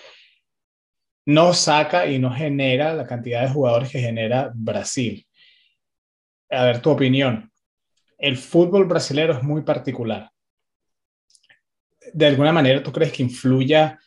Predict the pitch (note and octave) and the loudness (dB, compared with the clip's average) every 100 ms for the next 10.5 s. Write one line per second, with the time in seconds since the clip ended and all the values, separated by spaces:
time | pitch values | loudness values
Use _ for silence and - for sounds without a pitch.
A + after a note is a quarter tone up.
0 | _ _ _ - B2 A#2 - A2+ G#2 D#3+ | _ _ _ -4 -2 -2 -4 -8 -4 0
1 | D#3 D3 C#3+ C3+ C3 B2 _ _ _ _ | 4 4 4 4 0 -6 _ _ _ _
2 | _ _ B2+ A#2 A2 G#2+ G#2 G#2+ G2 _ | _ _ -6 -6 -6 -10 -12 -16 -20 _
3 | _ _ _ _ _ _ _ _ - B2+ | _ _ _ _ _ _ _ _ -6 -4
4 | A#2 - C3+ A#2+ A2+ A#2+ C#3 C3+ E3+ E3 | -2 4 4 4 -2 -4 -2 2 2 2
5 | - C#3 C#3+ C#3+ C#3 - _ _ C3 D#3+ | 2 -2 0 0 0 -6 _ _ 0 0
6 | C3+ D3+ F#3+ F3+ - C#3+ E3 - D3 - | 2 0 0 -2 -6 -6 -4 -4 -6 2
7 | F3+ F3+ D#3+ C3+ - E3 F3+ F#3+ F#3 F3+ | 2 2 -2 -4 -6 0 2 2 0 -2
8 | F3+ - C3+ C3+ B2+ - D3 D#3+ - C3+ | -6 -8 -4 -4 -4 -2 0 0 -2 0
9 | D#3 D#3 C#3+ B2+ A#2 B2+ D3+ C3+ - D#3 | 0 0 -2 -2 -2 -2 0 0 -2 -6
10 | C3+ B2 B2+ D3+ D3 | -4 -2 -2 -4 -6